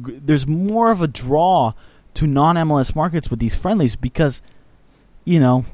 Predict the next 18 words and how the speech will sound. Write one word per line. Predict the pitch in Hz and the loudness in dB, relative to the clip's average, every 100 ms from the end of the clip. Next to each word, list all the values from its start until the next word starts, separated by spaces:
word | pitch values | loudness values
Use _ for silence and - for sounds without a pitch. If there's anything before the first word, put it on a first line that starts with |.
| - - - _ _ _ - | -18 -20 -20 _ _ _ -4
you | 147 | 0
got | 165 | 2
an | 165 | 2
M | 170 | 2
L | 160 | 2
S | 180 - | 0 -2
game | 120 104 | -2 -2
going | 98 92 | -4 -8
on. | 92 95 | -8 -4
Why | 127 151 151 | -2 0 -2
watch | 131 139 143 | 0 -2 -4
a | 131 | -10
friendly? | - 151 113 65 - - - - - - _ _ _ _ _ _ _ - | -6 -4 -6 -10 -20 -20 -20 -20 -20 -20 _ _ _ _ _ _ _ 0
I | 175 | 2
also, | 233 226 180 - | 4 4 2 2
I | 165 | 0
also | 226 247 214 | -2 -4 -8
wonder, | 156 202 214 160 | -6 -8 -6 -6